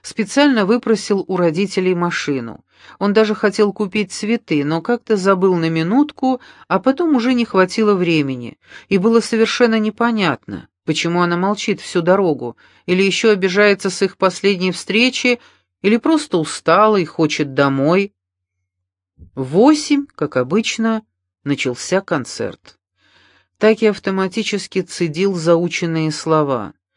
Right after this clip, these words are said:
За центральным столиком расположилась шумная компания иностранцев. Они с аппетитом жевали и чокались пивными кружками. Потом стали спорить о чем-то.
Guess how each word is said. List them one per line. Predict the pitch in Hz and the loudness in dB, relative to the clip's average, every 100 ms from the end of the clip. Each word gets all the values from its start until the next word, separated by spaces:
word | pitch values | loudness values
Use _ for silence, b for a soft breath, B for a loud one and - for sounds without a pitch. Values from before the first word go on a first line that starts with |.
| _ _ _ _ | _ _ _ _
За | 139 156 | -4 -4
центральным | 160 190 185 262 269 240 | -2 -4 2 2 4 0
столиком | 185 - 214 226 208 202 180 | -4 -4 0 0 0 -2 -2
расположилась | 160 160 160 151 151 202 190 - | -2 -2 -2 0 0 0 -2 -2
шумная | - 202 202 180 156 | -4 -2 -2 -2 -2
компания | 147 139 - 180 175 165 | -4 -6 -2 -2 0 -2
иностранцев. | 156 156 151 147 139 131 - - - _ b b b b | -2 -4 -4 -2 0 -2 -6 -16 -18 _ b b b b
Они | - 240 262 | -2 4 4
с | 226 - | 4 0
аппетитом | 185 175 - 147 139 131 | -2 -2 0 0 0 -2
жевали | 131 123 165 240 247 233 220 b b | -2 0 2 4 4 2 0 b b
и | - 175 | -4 -4
чокались | - 202 226 - 185 175 | 2 4 4 4 2 0
пивными | - 156 147 160 175 160 | -2 -2 0 -2 -2 -2
кружками. | - 147 135 - 139 127 123 _ b b b | 0 0 0 -4 -6 -6 -10 _ b b b
Потом | 220 294 277 | -2 0 -2
стали | - 175 147 | 2 2 2
спорить | - - 294 262 - | -2 0 0 2 0
о | |
чем-то. | 220 - 214 196 185 180 165 | 0 2 0 0 2 2 2